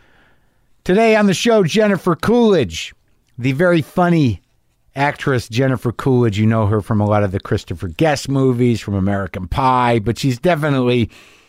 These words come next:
a memorable presence. Uh, fr-, she's, uh, hilarious, and I always, was always curious to talk to her, so she's, uh,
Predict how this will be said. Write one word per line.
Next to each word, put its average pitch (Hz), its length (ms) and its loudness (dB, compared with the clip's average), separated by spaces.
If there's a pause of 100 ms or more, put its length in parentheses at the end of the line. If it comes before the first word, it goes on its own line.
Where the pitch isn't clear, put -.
(280)
a 123 120 0
memorable 170 580 2
presence. 135 680 0 (520)
Uh, 110 220 0
fr-, - 300 -12 (400)
she's, 156 340 -2
uh, 165 220 2
hilarious, 160 600 2
and 123 120 -2
I 127 40 0
always, 135 260 0
was 123 140 -2
always 131 220 0
curious 120 300 0
to 110 80 -2
talk 107 300 -2
to 117 100 -2
her, 113 80 0
so 104 160 -6
she's, 110 360 -4
uh, 98 180 -2